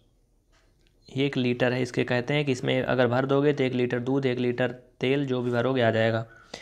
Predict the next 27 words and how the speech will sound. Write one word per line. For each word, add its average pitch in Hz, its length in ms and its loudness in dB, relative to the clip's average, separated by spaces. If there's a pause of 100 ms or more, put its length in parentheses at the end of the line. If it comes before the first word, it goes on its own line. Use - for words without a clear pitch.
(420)
ऐसा 165 200 6
क्यों 214 180 2
होता 180 240 6
है? 156 180 0 (480)
क्योंकि 208 340 2
इसकी 208 360 -2
जो 208 540 6 (640)
लंबाई 143 500 6
है, 123 300 -4 (400)
ये 135 200 2
चौड़ाई, 127 480 2 (340)
ये 165 140 0
दस 170 360 4
सेंटीमीटर 131 540 0
होती 110 340 -4
है। 113 140 -12 (140)
इसकी 143 280 -2
ऊंचाई 180 440 4
भी 185 100 0
क्या 180 180 2
होती 160 280 0
है? 151 140 2
दस 143 240 2
ही 170 160 -2
सेंटीमीटर 135 600 -2
होती 110 340 -4
है। 107 180 -10